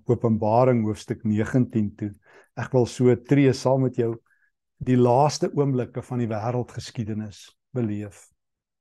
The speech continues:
Jy en ek weet een ding van hierdie wêreld. Dit sal verbygaan. O, die Bybel is nooit onduidelik daaroor nie, dat hierdie aarde nie gebou is om vir altyd te hou nie.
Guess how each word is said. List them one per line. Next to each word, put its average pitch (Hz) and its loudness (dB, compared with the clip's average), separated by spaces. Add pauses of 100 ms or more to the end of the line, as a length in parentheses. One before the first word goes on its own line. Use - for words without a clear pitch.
(160)
Jy 156 6
en 175 2
ek 143 2
weet 139 4
een 156 4
ding 110 2
van 117 -6
hierdie 113 -4
wêreld. 101 -8 (580)
Dit 120 -6
sal 120 -2
verbygaan. 110 -2 (560)
O, 160 6
die 123 2
Bybel 143 4
is - -6
nooit 143 0
onduidelik 110 -4
daaroor 110 -4
nie, 92 -10 (540)
dat 127 -8
hierdie 143 6
aarde 165 6
nie 165 0
gebou 127 0
is 110 -6
om 107 -10
vir - -6
altyd 113 -4
te 110 -6
hou 98 -8
nie. 98 -16